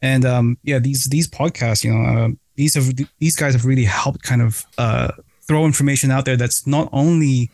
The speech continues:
uh, helpful to beginners, to intermediates, and to, you know, to experts and pros, but it's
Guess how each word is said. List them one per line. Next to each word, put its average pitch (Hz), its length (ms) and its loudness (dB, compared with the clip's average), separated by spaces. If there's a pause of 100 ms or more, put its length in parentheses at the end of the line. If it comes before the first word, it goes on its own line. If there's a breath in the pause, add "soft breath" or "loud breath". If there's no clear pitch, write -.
(120)
uh, 127 200 0
helpful 143 600 0
to 123 400 0
beginners, 127 600 2
to 131 80 0
intermediates, 127 520 2
and 120 200 -2
to, 120 100 -2
you 117 240 -2
know, 104 80 2
to - 200 -6
experts 135 360 -2
and 117 100 0
pros, 165 340 0
but 131 140 0
it's 135 140 -2